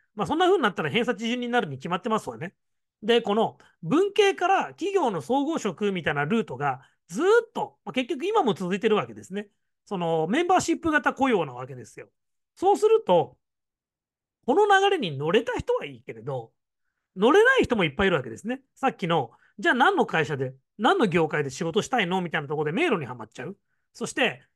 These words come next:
いくら人手不足とはいえ、一流企業にみんな入れるわけじゃありませんから、望ましい就職ができないっていう人も多いと思います。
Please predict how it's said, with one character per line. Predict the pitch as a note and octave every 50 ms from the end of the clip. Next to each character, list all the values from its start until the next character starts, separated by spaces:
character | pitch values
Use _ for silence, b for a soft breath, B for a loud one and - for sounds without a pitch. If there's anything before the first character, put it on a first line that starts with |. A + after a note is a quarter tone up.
| _ _
い | D4+ F#4
く | G#4+ G4+
ら | C4+ F#3
人 | C#3 - B3+
手 | A3+ B3+
不 | C4+ A3
足 | A#3 D3+ D3
と | - D#3+
は | C3+ B2+
い | C3 D3+
え、 | D#3+ D3 B2+ - -
一 | A3 E3 A#3 D#4+
流 | F4 E4+
企 | B3+ F#4+ F#4 E4+
業 | C4 G3+
に | E3
み | D#3+ G3+ C4
ん | C#4+
な | D#4 B3+
入 | C4 C#4 D4
れ | D#4
る | C4
わ | G3+ E3
け | C#3+ C#3
じ | D3
ゃ | C3+
あ | C3+
り | D3
ま | D3 D#3+
せ | D3 - G3 E3
ん | D3
か | - G3
ら、 | A#3+ B3 - b b b b b b
望 | - A3+ A3 C#4 C#4+
ま | D#4 -
し | D#4+
い | D#4+
就 | A3 G3 G3 F3
職 | F#3+ F3 D#3+
が | D3+ F3+
で | D3 C#3 E3+ E3+
き | - D#4
な | E4+ D4
い |
っ | G#3+ -
て | A3
い | F3
う | C3
人 | - A3
も | B3+ D#4+ B3+ - - _ -
多 | A#3+ B3+ C4 A#3
い | -
と | - C3
思 | A2+ A2 G#2
い |
ま | G2+ G2
す。 | - - - _